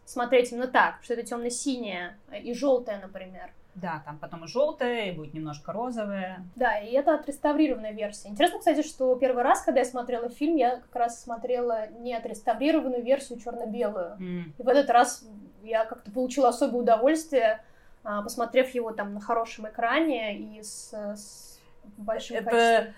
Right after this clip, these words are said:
Speaker 2: это опыт, о котором говорит очень большое количество людей, которые давали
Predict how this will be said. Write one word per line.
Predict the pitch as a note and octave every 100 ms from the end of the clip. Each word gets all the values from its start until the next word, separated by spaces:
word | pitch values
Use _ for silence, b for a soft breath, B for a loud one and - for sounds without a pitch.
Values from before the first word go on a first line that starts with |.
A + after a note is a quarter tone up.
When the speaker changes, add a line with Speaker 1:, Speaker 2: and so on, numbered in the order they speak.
| - -
Speaker 2:
это | A3+ A#3+ -
опыт, | D#4 D#4+ B3+
о | A3+
котором | G#3+ B3+ C4+ B3+
говорит | A#3+ A#3 B3 - - -
очень | A#3+ A#3+ A#3
большое | A#3+ A#3+ D#4+ C4 A3
количество | G#3+ A3 - G3+ - F#3+ F#3 F#3 F3+ E3 E3 A2+ B2
людей, | G3 A3 G#3
которые | G3+ F#3 F#3 F3 E3+ E3 G2 - -
давали | F#3+ G3 F#3 E3+ D#3